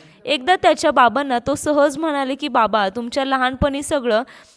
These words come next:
black and white होतं ना?" अमृता पाच सहा महिन्याची असताना छोटा अभिषेक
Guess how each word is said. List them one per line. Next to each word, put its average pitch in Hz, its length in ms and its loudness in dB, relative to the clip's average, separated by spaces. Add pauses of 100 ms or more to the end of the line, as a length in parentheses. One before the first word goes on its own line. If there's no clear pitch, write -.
(140)
black 285 300 0
and 359 200 -2
white 294 260 0
होतं 254 340 -2
ना?" 208 120 -8 (480)
अमृता 240 460 0
पाच 233 340 0
सहा 285 140 -4
महिन्याची 277 420 -4
असताना 254 440 -2
छोटा 254 360 2
अभिषेक 262 360 0